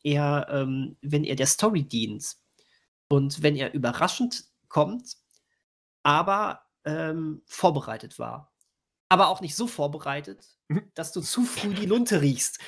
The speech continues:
Speaker 1: Und das ist ja das, das ist es ja. Also ein richtig guter Twist ist nicht leicht gemacht. Der muss mitgedacht sein.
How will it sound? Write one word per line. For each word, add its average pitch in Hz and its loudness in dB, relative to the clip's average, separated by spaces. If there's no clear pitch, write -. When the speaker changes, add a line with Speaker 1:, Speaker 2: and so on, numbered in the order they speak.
Speaker 1:
Und 156 -2
das 202 4
ist 208 -10
ja 220 -6
das, 185 -10
das - -10
ist 180 -12
es 147 -12
ja. 117 -10
Also 147 -8
ein 160 -8
richtig 190 -6
guter 190 -8
Twist - -8
ist - -6
nicht 180 -8
leicht 165 2
gemacht. 143 -6
Der 135 -6
muss 143 -4
mitgedacht 156 -2
sein. 165 0